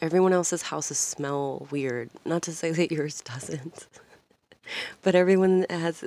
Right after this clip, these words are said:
like, their own little world going on, you know? So I'm lying there, and I start to notice it feels creepy, like, I'm feeling creeped out,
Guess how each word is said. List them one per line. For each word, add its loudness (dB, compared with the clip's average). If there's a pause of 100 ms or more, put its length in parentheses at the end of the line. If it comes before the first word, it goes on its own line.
like, -2
their 0
own 2
little -2
world -4
going -8
on, -8
you -6
know? -6 (1000)
So -4
I'm -4
lying -2
there, -4 (680)
and -2
I -2
start -4
to -6
notice -6 (420)
it -8
feels -8
creepy, -8
like, -8
I'm -6
feeling -6
creeped -8
out, -8